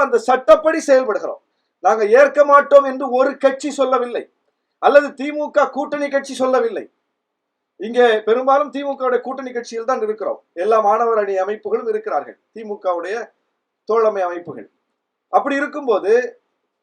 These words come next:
இது மட்டுமல்ல நம்முடைய குரல். சட்டமன்றத்தில் இருநூத்தி முப்பது சட்டமன்ற உறுப்பினர்கள் ஒன்றாக இருந்து ஓரணியில் நின்று நீட் வேண்டாம் என்று சொல்லுகிறோம். இந்தியால ஒரு சட்டமன்றத்தை இப்படி காட்டு, ஒரே ஒரு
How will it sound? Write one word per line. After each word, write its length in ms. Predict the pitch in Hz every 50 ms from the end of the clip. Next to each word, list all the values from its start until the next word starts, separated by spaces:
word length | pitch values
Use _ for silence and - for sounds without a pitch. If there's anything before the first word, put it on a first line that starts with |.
| _ _ _ _ 196
இது 160 | 247 277 302 294 277 285
மட்டுமல்ல 460 | 285 277 - 339 330 320 320 320 320 311
நம்முடைய 300 | 294 294 294 285 294 285 285 277
குரல். 240 | 277 277 254 190 147 - - - -
சட்டமன்றத்தில் 840 | 240 240 - - 311 311 311 294 294 294 277 277 - 277 277 262 233 240
இருநூத்தி 540 | 254 277 285 311 311 320 311 - _ - 311 311 302
முப்பது 360 | 294 294 - 294 285 285 277 - -
சட்டமன்ற 440 | 277 277 277 294 320 302 302 294 294 285 285
உறுப்பினர்கள் 600 | 285 285 - 285 285 285 269 247 262 254 208 - - _ _ _ _ _ _ _ _ _ _ _ _ _ -
ஒன்றாக 600 | - 214 277 302 311 320 311 320 320 320 311 285 294 285 285
இருந்து 340 | 294 294 302 302 294 320 320 294 247 262 277
ஓரணியில் 600 | 302 320 330 330 320 330 320 320 311 320 302 294 285 294
நின்று 340 | 302 311 320 320 339 359 370 349 277 302
நீட் 260 | 339 330 - - 285 254
வேண்டாம் 420 | 277 311 320 311 302 320 311 294 285
என்று 140 | 269 269 262 -
சொல்லுகிறோம். 380 | 226 175 165 139 - - - _ _ _ _ _ _ _ _ _ _ _ _ _ _ _ _ _ _ _ _ _ _ _ -
இந்தியால 340 | 208 247 285 302 294 285 269 240 247
ஒரு 100 | 262 269 262 -
சட்டமன்றத்தை 460 | 277 269 277 277 277 262 247 247 226
இப்படி 160 | 233 196 -
காட்டு, 240 | 185 175 - - _ _ _ _ _ _ _ _ _ _ _ _ _ _ _ _ _ _ _ _ _ _ _ 143
ஒரே 240 | 165 220 294 311 320 311 285
ஒரு 120 | 294 311